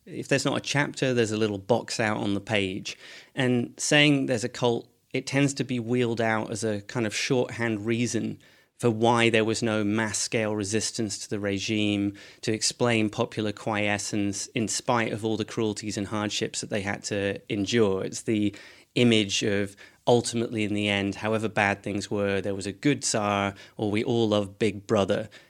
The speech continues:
And the image is as though Stalin sits benignly above politics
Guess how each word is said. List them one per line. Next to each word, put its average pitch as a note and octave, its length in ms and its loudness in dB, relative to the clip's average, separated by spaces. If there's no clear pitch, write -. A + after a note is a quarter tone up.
And G#2 400 0
the A#2+ 160 4
image A#2 260 6
is G#2 140 0
as G#2 120 -4
though G#2+ 180 0
Stalin G#2 480 0
sits - 320 -4
benignly A2 680 0
above G2+ 320 -2
politics - 800 -4